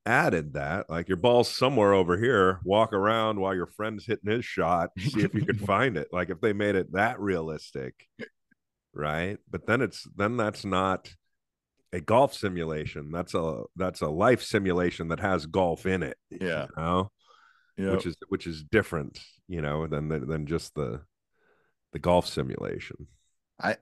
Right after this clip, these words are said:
Speaker 2: I think it would be super cool 'cause we're, the place we were at, we had, what, like, eight different bays. So, like, eight different groups could be playing eight different courses, right?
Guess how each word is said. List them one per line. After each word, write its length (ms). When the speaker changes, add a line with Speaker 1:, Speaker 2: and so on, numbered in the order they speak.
Speaker 2:
I 200
think 260
it 80
would 160
be 240
super 300
cool 240
'cause 180
we're, 240
the 160
place 240
we 80
were 120
at, 180
we 80
had, 180
what, 140
like, 180
eight 240
different 300
bays. 500
So, 200
like, 260
eight 200
different 280
groups 280
could 140
be 100
playing 440
eight 180
different 280
courses, 600
right? 220